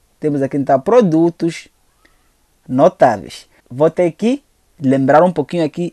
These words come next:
um dos casos que sempre aparece em racionalização de denominadores. Um dos casos mais frequentes é diferença de quadrado. Ou seja, se nós termos aqui então A menos B, tudo isso aqui ao quadrado,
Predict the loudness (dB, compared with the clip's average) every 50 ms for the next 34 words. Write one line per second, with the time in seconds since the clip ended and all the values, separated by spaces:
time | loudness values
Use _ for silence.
0 | -10 _ -2 -2 -2 -2 -2 -6 -4 2 4 4 4 4 2 -4 -6 -8 -4 -2
1 | -2 0 2 2 2 2 2 2 2 2 0 -2 -4 -10 -12 -8 -6 -4 -2 -2
2 | -2 -4 -4 -6 -4 -4 -4 -6 -4 -4 -4 -4 -2 -2 -2 -2 -2 -2 -4 -4
3 | -6 -8 -16 _ _ _ -20 -20 -20 _ _ 8 8 10 10 8 6 6 6 8
4 | 8 8 8 8 4 4 4 4 4 2 0 -2 -2 -2 -2 2 4 4 4 4
5 | 2 -2 -4 -8 -16 -20 _ 0 4 4 4 4 2 -2 -4 -4 -2 -2 0 -2
6 | 0 0 -2 -4 -4 -2 0 0 2 4 4 4 4 4 2 -2 -8 -14 _ 2
7 | 4 4 4 2 0 0 0 0 0 -2 -2 -2 0 2 2 0 0 0 0 -2
8 | -2 -2 -4 -4 0 0 0 0 2 2 4 6 6 6 4 2 0 -4 -4 -2
9 | -2 -2 -4 -4 -6 -2 -2 -2 -2 0 0 -2 0 -2 -2 -4 -4 0 2 2
10 | 2 2 2 -2 0 4 4 4 4 4 0 -6 -12